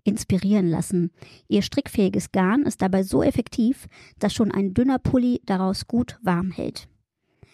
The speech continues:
Beim zweiten Thema schauen wir uns mal näher den Fall New York Times gegen Open A I an. Endlich, möchte ich fast sagen, denn die Verhandlungen zwischen den beiden Parteien dauern ja schon länger an und wir beleuchten, worum es geht und wo die Fallstricke da liegen.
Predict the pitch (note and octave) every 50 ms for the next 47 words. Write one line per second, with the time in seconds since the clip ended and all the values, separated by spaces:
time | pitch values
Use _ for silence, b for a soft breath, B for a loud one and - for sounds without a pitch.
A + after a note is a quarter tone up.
0 | b b b b - - G3 G3 - - - G3 - - C#4 - - C#4+ C4+ C4+
1 | C4+ C4+ C4 - - - G3+ A3+ B3+ B3 A3 A3 G#3 G3+ G#3 - - G#3+ F#3+ F#3+
2 | F#3+ F#3 F#3 G3 A3 A3+ A3+ A3+ - F#3+ G3 G3 F#3+ - - - G#3 G#3 G#3+ A3
3 | A3 b b b b b b b - A3 A#3 B3+ A#3+ F#3 F3+ - - - - G#3+
4 | G#3 A3 A#3+ B3 A#3+ - - - G3 F#3+ G3+ - - - G3 G3+ - G#3+ F#3+ E3
5 | D#3+ F#3 F#3 - - F#3+ F#3+ G3+ - - F#3+ F#3 F#3+ b b b b b b b
6 | b b b - G#3+ G#3+ - - F3 - - F#3 F3 - G3+ - - G#3 G#3+ -
7 | - A3+ A3+ B3+ C#4 C4+ G3+ G3 A3 A#3+ A#3 G#3 G3+ - - G3 G3 A3+ B3+ C#4
8 | C4 B3 B3 B3+ B3 B3+ B B B B B B - - - A#3+ B3+ B3 A3+ A3
9 | G3+ - F#3+ G3 A3 A#3 A3 - G3 - - - G3+ G3+ A3+ A#3 A3 F#3 F#3+ F#3
10 | G3 G3+ G3+ F#3+ F3+ F3 - - F#3 F3+ F3 F#3 G3 F#3 - - G3+ A#3+ C#4 -
11 | _ - G#3+ G#3 F#3 G#3 G#3+ G3 F#3+ F3 F3 F#3 G#3 - - A3 F#3 E3+ F3 -
12 | F#3+ F#3 F3 - - - - F#3+ G#3+ A#3 - - - F#3 F#3 F3+ G#3 F3 F3 E3+
13 | F3 F#3+ F3 - - - E3+ F#3+ - - - - - - A2+ C3 - - D#3 -
14 | - - - F#3+